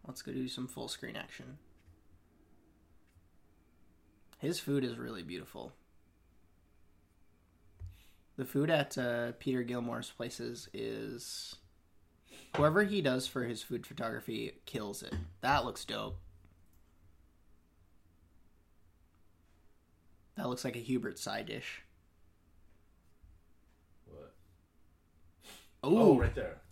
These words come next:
Speaker 1: The
Speaker 2: That one.
Speaker 1: Sydney Opera House one?
Speaker 2: That's, like, the iconic, uh, dessert
Speaker 1: Yeah, yeah.
Speaker 2: they have.
Speaker 1: This is a really horrible, uh,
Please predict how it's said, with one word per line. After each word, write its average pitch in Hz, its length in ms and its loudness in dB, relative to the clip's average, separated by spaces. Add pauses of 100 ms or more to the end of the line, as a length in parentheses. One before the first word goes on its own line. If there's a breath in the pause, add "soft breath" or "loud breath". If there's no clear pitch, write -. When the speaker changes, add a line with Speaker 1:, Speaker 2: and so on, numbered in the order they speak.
(160)
Speaker 1:
The - 80 -10
Speaker 2:
That - 60 -4
one. - 20 0
Speaker 1:
Sydney 147 280 6
Opera 131 300 4
House 156 240 2
one? 170 160 0
Speaker 2:
That's, 185 100 -2
like, 123 180 -4
the 127 140 -6
iconic, 87 640 -10
uh, 80 300 -8
dessert 80 460 -10
Speaker 1:
Yeah, 117 160 -2
yeah. 120 300 0
Speaker 2:
they - 120 -8
have. - 200 -12 (1500)
Speaker 1:
This 139 180 -4
is 165 140 0
a 135 80 4
really 127 240 2
horrible, 110 640 -2
uh, 95 320 -4